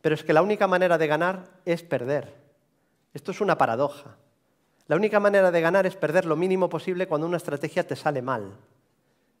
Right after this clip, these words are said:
Si tú eres capaz de limitar la pérdida y dejar correr las operaciones buenas, vas a ganar mucho dinero en bolsa. El problema es que cuando perdéis no vendéis, y cuando ganáis un poco vendéis. Hacéis justo lo contrario a lo que hay que hacer. Dejáis correr pérdidas y cortáis beneficios.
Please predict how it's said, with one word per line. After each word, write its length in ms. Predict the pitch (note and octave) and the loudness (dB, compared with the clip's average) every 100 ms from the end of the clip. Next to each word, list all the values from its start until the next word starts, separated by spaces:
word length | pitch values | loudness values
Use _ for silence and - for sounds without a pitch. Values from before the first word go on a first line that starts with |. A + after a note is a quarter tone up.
| _ _ _ _ | _ _ _ _
Si 160 | - | -8
tú 100 | E3 | -4
eres 140 | G3+ G3 | -4 0
capaz 240 | G3 G3+ | 4 4
de 120 | D#3 | 4
limitar 360 | D3 D3 D#3+ F#3 | 0 0 2 4
la 140 | F3+ | 4
pérdida 520 | G3 E3+ C3+ C#3+ E3+ - _ _ _ _ _ _ _ _ _ | 2 0 -2 -4 -6 -20 _ _ _ _ _ _ _ _ _
y 80 | E3 | 0
dejar 300 | D3 F#3 F#3+ | 2 4 4
correr 340 | F#3+ F#3 F#3+ | 4 4 2
las 300 | C#3 B2 C3 | 2 -2 -2
operaciones 520 | C#3+ C3+ C3 F3+ F#3 D#3+ | -2 -2 -2 -2 -4 0
buenas, 460 | F#3+ E3 D#3+ - _ _ _ | 0 0 -4 -8 _ _ _
vas 220 | E3 F3 | 0 2
a 40 | F3+ | 2
ganar 240 | D#3 E3 | 2 0
mucho 380 | E3 F#3+ F#3+ D#3+ | -2 -6 -6 -6
dinero 320 | B2 B2+ A#2 | -4 -6 -6
en 80 | G#2+ | -10
bolsa. 400 | A2 G2 - F#2 _ _ _ - | -12 -14 -20 -20 _ _ _ -2
El 140 | D3+ | -2
problema 360 | D3 D#3+ G#3+ A3+ | 2 4 4 2
es 100 | G#3 | -2
que 100 | F3 | -2
cuando 240 | D#3+ D#3 | 0 0
perdéis 340 | D3+ D#3+ G#3+ F3 | 0 2 0 0
no 120 | G#3 | 0
vendéis, 420 | E3+ C#3 A#2 A2 | 0 0 -4 -4
y 60 | D3 | -4
cuando 220 | D#3 D#3+ | 0 2
ganáis 260 | F3+ A3+ G#3 | 2 0 -2
un 80 | |
poco 220 | G3 A3+ G3 | -4 -4 -2
vendéis. 600 | C3+ C#3+ C3 G#2+ - - _ - | -2 -2 -2 -4 -12 -20 _ -4
Hacéis 280 | D#3 A3 A3 | 0 0 -2
justo 300 | A3+ - G3+ | -8 -4 -2
lo 120 | F#3+ | 0
contrario 360 | F#3 F#3+ G#3 | 0 0 0
a 40 | F#3 | 0
lo 100 | D3+ | 0
que 80 | D#3 | -2
hay 60 | |
que 80 | D3+ | -4
hacer. 380 | C3+ A#2+ G#2 - _ _ _ - | -6 -6 -8 -14 _ _ _ -2
Dejáis 340 | D#3 G#3+ A3 | 2 4 2
correr 300 | G#3 G3 G3 | 2 2 4
pérdidas 460 | G#3 G3+ G#3 G#3+ G#3 | 4 2 0 -2 -4
y 80 | D3+ | -8
cortáis 340 | D3 C#3+ E3 | -6 -4 -4
beneficios. 640 | D#3+ B2 C3 A#2 A2 G#2 | -4 -4 -8 -12 -12 -14